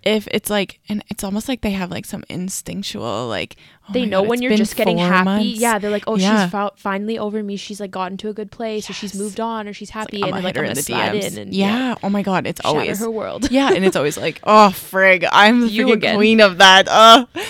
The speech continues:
Speaker 1: but no more. It's okay. We <laughs> have broken the cycle, and we are
Speaker 2: <laughs>
Speaker 1: <laughs> Oh shit! I have my life. My life has been dramatic. <laughs>
Speaker 2: Yeah, you have so many crazy stories. I mean, I have a few things,
Speaker 1: I think
Speaker 2: but I
Speaker 1: so.
Speaker 2: feel like yours is, like,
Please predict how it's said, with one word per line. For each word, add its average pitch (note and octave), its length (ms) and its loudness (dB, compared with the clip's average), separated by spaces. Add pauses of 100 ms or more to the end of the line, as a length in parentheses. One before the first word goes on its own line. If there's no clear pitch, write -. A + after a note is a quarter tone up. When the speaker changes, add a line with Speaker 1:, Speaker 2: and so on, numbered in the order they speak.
(100)
Speaker 1:
but C#4 220 0
no B3+ 100 0
more. F3 340 0 (140)
It's A3 140 -6
okay. G#3 340 -4
We G#3 180 2
<laughs> A#3+ 140 0
have F#3 220 0
broken C#4+ 400 6
the D4+ 100 0
cycle, C4 380 2
and G3 200 4
we A4 160 8
are D#5 120 8
Speaker 2:
<laughs> A4+ 600 2 (520)
Speaker 1:
<laughs> D5+ 540 -4
Oh B3+ 200 2
shit! E3+ 380 0
I B2+ 160 -2
have B3+ 140 4
my C4 160 4
life. G3+ 280 2
My A3+ 200 -4
life G#3+ 240 -4
has F3+ 160 -10
been E3+ 160 -10
dramatic. - 680 -8
<laughs> - 40 -20
Speaker 2:
Yeah, A3 80 -10
you G#3 160 -10
have C#4+ 80 -10
so - 120 -14
many D#4 180 -12
crazy G#3+ 280 -10
stories. - 220 -14
I E4 160 -2
mean, G#4+ 200 -6
I G#4+ 100 -6
have F#4+ 100 -8
a C4 60 -10
few F3+ 300 -10
things, F3 200 -10
Speaker 1:
I G#3 80 0
think F#3 260 -4
Speaker 2:
but G3 80 -6
I - 40 -4
Speaker 1:
so. - 60 -6
Speaker 2:
feel A3+ 80 -4
like A3+ 120 -6
yours F3+ 200 -8
is, F#3 140 -12
like, - 280 -16